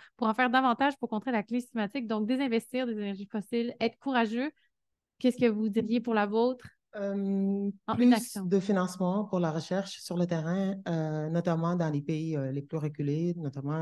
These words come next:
Speaker 2: euh, au Pacifique, comme les pays qui, euh,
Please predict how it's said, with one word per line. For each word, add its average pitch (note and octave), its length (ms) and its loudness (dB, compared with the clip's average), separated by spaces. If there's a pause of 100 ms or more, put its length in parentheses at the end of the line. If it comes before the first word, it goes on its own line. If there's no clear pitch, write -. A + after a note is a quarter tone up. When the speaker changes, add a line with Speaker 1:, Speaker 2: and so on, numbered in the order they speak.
(240)
Speaker 2:
euh, C3+ 40 -2 (200)
au D#3 80 -4
Pacifique, D3+ 540 -6
comme C3+ 420 -8
les C#3 120 -6
pays C#3+ 340 -6
qui, C#3+ 320 -6
euh, B2 260 -8